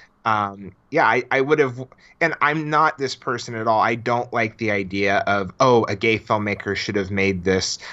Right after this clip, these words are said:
I, you know, an African Amer-, American director has to do Black Klansman." I hate that idea. I think that,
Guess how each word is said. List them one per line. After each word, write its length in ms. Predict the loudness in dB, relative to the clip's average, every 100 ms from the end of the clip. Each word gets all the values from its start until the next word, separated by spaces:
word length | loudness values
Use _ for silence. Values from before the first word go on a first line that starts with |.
| -6
I, 220 | 0 2 2
you 140 | 0
know, 120 | 0 0
an 180 | 0
African 420 | 0 -2 -4 -10 -6
Amer-, 220 | -6 -6
American 380 | -6 -6 -4 -6
director 420 | -2 -2 0 -2
has 340 | 0 -2 -2 -8
to 120 | -8
do 180 | -6 -2
Black 280 | 0 0
Klansman." 580 | -2 -6 -6 -6 -6 -6 -2
I 100 | -2
hate 240 | 0 -2
that 120 | 0 0
idea. 220 | 0 0
I 100 | -2
think 380 | 0 0 0 0
that, 300 | 0 0